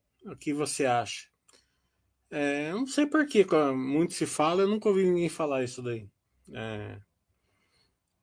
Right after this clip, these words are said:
é, o que pode ter acontecido é que aquela, aquela parte que a Grandene aplicou em ações pode não tá muito bom hoje,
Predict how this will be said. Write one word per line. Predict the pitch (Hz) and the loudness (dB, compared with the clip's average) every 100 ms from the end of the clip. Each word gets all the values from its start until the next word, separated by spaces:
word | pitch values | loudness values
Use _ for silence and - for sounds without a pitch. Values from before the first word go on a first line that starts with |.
| _ _ _ - | _ _ _ -10
é, | 127 127 123 120 120 | -4 -2 0 -2 -4
o | 123 | -8
que | - | -6
pode | 147 170 170 170 | 6 8 8 6
ter | - | 4
acontecido | - 156 175 190 | 4 6 10 10
é | |
que | 196 | 10
aquela, | 190 | 8
aquela | 180 175 - 151 156 | 8 4 0 4 4
parte | 151 151 175 196 190 | 4 4 6 4 4
que | 147 | 2
a | |
Grandene | 139 131 135 131 131 | 4 4 4 4 2
aplicou | 123 131 127 127 | 0 -2 0 0
em | 127 | 0
ações | 123 151 170 | -2 -4 -6
pode | - 196 185 | 0 0 0
não | 196 | -2
tá | 196 185 | 0 0
muito | 185 190 | 2 -2
bom | 165 160 143 131 | 2 2 4 2
hoje, | 127 107 | 0 -4